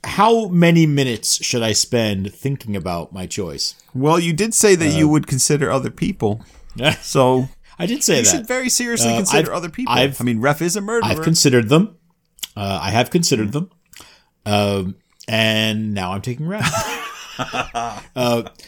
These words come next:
Speaker 1: look, the fact is, Ref commits killings. Of course he does. Uh, who among our Thingmen has not committed the occasional murder?
Speaker 2: Eh.
Speaker 1: Uh, the occasional killing. I can't help but remember that when we read Gisli's saga, you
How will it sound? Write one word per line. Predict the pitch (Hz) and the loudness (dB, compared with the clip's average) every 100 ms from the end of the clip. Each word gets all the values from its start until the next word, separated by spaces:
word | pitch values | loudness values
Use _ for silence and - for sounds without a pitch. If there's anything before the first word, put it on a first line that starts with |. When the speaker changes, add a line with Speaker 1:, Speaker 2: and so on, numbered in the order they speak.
| - - - | -20 -16 0
Speaker 1:
look, | 135 117 | 0 2
the | 151 | 0
fact | 196 196 - | 2 4 6
is, | 135 123 - _ _ - - _ | 6 4 0 _ _ -20 -20 _
Ref | - 196 - | 4 4 4
commits | 180 160 - | 2 2 2
killings. | - 110 85 76 - | 0 -2 -2 -8 -8
Of | 185 - | -8 0
course | 143 117 | 2 2
he | 101 | -2
does. | 80 65 - - _ _ _ _ - | -6 -10 -12 -14 _ _ _ _ -10
Uh, | 104 104 101 - - _ _ | -4 -2 -4 -8 -20 _ _
who | - 190 269 262 247 | 0 4 6 6 4
among | 180 165 151 143 | 4 6 6 6
our | 135 | 4
Thingmen | 123 - 117 92 87 82 | 4 2 2 2 -2 -2
has | 107 | -2
not | 113 110 | -2 -2
committed | - 107 101 87 | -2 0 0 2
the | 95 | 0
occasional | - 92 90 82 85 | -2 -4 -4 -4 -6
murder? | 82 73 226 | -6 -6 -4
Speaker 2:
Eh. | 233 190 131 156 - - - _ _ _ _ - | 0 2 2 0 -4 -18 -20 _ _ _ _ -6
Speaker 1:
Uh, | 85 82 82 | -4 -4 -4
the | 92 | -2
occasional | 107 - 104 92 92 82 | -2 -2 -2 -2 -4 -8
killing. | - 80 71 - | -10 -12 -10 -2
I | 151 | 0
can't | - 214 | 2 4
help | 190 165 | 4 4
but | 160 | 4
remember | 147 180 147 107 | 4 2 2 2
that | 104 107 | 0 -4
when | 120 | -2
we | 127 | 0
read | 135 139 | 2 2
Gisli's | 113 165 165 110 | 2 2 2 0
saga, | 101 87 82 80 - _ - - - _ - | 0 -2 -4 -8 -12 _ -20 -20 -20 _ -4
you | 147 302 320 170 151 | 4 6 8 6 6